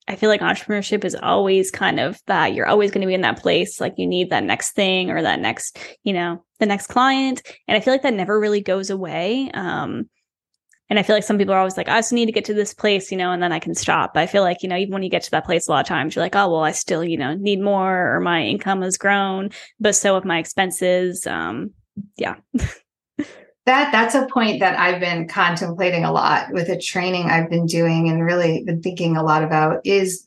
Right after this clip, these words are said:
Speaker 2: the concept of enough. And I think it's important as entrepreneurs, 'cause you're right, that line's gonna keep moving. There's n-, the finish line's just gonna keep going, going, going. So I think it is important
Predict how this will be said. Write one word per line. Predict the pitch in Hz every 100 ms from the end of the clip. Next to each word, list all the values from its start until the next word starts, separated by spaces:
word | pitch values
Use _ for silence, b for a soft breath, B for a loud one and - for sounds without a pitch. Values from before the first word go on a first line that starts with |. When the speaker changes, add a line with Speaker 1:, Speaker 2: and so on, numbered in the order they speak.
| -
Speaker 2:
the | 180
concept | 170 165 156 156 - 160
of | -
enough. | - 113 - - _ _ _ _ _ _ _ _ _ _ _ _ _ 226
And | 196
I | 185 180
think | 226
it's | 254 262
important | 220 214 190 180 180
as | 175 165
entrepreneurs, | 165 165 170 - 170 160 160 156 156 - - _ _ _ _ _ _ _ -
'cause | 202 190
you're | 190
right, | 175 165
that | 165 151
line's | 196 196 202 190
gonna | 185
keep | 170 165
moving. | 160 156 - - - - _ _ -
There's | 175
n-, | 185 175
the | 180
finish | 175 202 202 202
line's | 190 175 170
just | 165 -
gonna | 165 160
keep | 175 165
going, | 165 165 165
going, | 156 160 156
going. | 147 160 156 - - B B B B _ _
So | - 214
I | 190
think | 233
it | 247 247 -
is | 220 220
important | 202 175 180 165 175 165